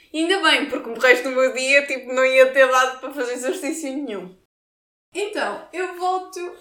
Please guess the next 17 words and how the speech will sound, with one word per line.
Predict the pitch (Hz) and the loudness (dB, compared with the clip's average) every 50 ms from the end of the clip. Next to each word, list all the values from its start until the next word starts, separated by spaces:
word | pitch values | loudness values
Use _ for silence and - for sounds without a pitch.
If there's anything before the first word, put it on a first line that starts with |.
| - - | -14 -6
ah, | - 247 247 240 240 240 220 - 262 | -2 -2 0 0 -2 -4 -4 -4 -4
a | 294 | -4
casa | - - 330 311 311 320 320 320 - 302 302 302 294 302 - - _ - | -2 2 6 6 6 6 4 0 -6 -8 -8 -8 -8 -10 -14 -20 _ -14
e | 254 269 269 277 277 262 - - _ _ _ - | -12 -10 -10 -10 -10 -10 -12 -16 _ _ _ -8
o | - 254 277 277 277 | -6 -6 -6 -6 -6
que | - 294 | -4 -4
é | 277 | -4
que, | 277 - - 277 269 254 - | -4 -6 -10 -8 -8 -8 -8
passado | - - 269 262 - 277 254 247 254 254 254 254 - _ _ _ _ | -4 -4 -4 -2 0 -2 -2 -2 -4 -8 -14 -16 -18 _ _ _ _
uma... | - 196 190 175 - - _ _ _ _ _ _ _ _ _ _ _ _ | -10 -8 -8 -8 -8 -10 _ _ _ _ _ _ _ _ _ _ _ _
volto | - 208 220 233 226 233 | -16 -8 -8 -6 -6 -6
a | 226 | -2
casa, | 226 226 226 226 226 | -2 -2 -2 -2 0
pá, | 226 196 180 | 2 2 2
ao | 175 202 | 2 0
meio-dia, | 208 208 202 196 196 202 220 247 262 - _ _ _ _ _ - - _ _ _ _ _ | -4 -6 -6 -6 -8 -8 -8 -8 -10 -12 _ _ _ _ _ -20 -20 _ _ _ _ _
almoço, | - 196 208 196 247 285 302 302 302 302 - - - - _ | -2 0 0 2 4 4 4 4 4 0 -6 -12 -14 -16 _